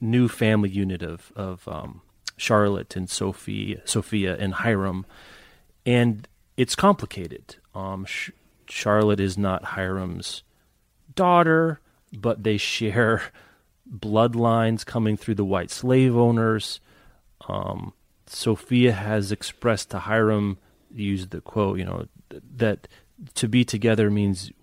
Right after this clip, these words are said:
w-, you don't own me. And that, that family unit creation is a different thing than the family units we're, we're given in a lot of the book.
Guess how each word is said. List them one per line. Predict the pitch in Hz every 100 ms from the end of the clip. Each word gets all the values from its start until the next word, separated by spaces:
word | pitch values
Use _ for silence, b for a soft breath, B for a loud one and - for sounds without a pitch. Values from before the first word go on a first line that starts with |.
| -
w-, | 107 58 -
you | - 120 113
don't | 98 98
own | 117 123 120
me. | 117 110 107 B B B B _
And | 139 139
that, | 196 -
that | 131 147 208 - _ _ -
family | - - - 143 170 165 139
unit | 135 143 131
creation | - 131 123 135 151 - 104 98 98 b b b
is | 139 120
a |
different | 104 107 151 139 -
thing | - 156 139 107 98 98 b b b
than | 127 127
the | 113
family | - 139 147 143
units | 120 120 120 110 -
we're, | 113 113 110
we're | - 117 113 113 113 104 104 - -
given | 117 123 117 117
in | 110
a | 104
lot | 104 107
of | 110
the | 101
book. | 98 120 107 -